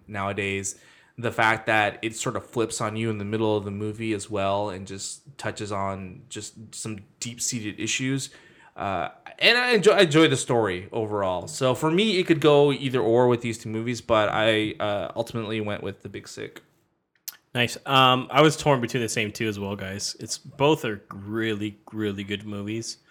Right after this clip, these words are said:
Speaker 2: Um, I ultimately went with Nabil's choice, Get Out. I think this is the category it's gonna shine in right here. Um, very original story.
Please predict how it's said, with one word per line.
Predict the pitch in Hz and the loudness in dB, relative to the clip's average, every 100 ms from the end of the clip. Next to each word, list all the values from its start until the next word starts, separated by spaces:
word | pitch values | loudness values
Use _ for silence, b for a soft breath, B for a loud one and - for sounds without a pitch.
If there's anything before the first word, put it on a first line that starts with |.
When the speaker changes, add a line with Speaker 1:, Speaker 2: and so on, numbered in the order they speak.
| b b b b - | b b b b -4
Speaker 2:
Um, | 113 107 - | -2 -2 0
I | 120 | 4
ultimately | 135 135 135 123 123 113 107 | 4 2 -2 -2 -2 -4 -6
went | 117 117 | -6 -6
with | 104 107 - | -8 -12 -12
Nabil's | 110 120 120 | -6 -4 -4
choice, | - 120 120 - | -2 -2 -2 -2
Get | 110 | -2
Out. | 101 110 131 _ _ - | 0 -2 -6 _ _ -10
I | 117 | -8
think | - 120 107 - _ b b b b - | -4 -6 -6 -16 _ b b b b -12
this | 113 - | -8 -6
is | 120 104 | -8 -10
the | 107 | -6
category | 117 104 101 107 | -2 -2 -2 -2
it's | 101 | -4
gonna | 104 95 | -6 -6
shine | - 101 101 104 | -6 -4 -4 -4
in | 104 | -4
right | 104 101 | -6 -8
here. | - 104 107 - _ | -6 -6 -6 -10 _
Um, | 107 101 98 95 - | -6 -4 -6 -8 -14
very | 107 120 123 | -6 -2 0
original | 120 113 120 110 | -2 -4 -6 -6
story. | - 110 110 113 | -6 -4 -4 -4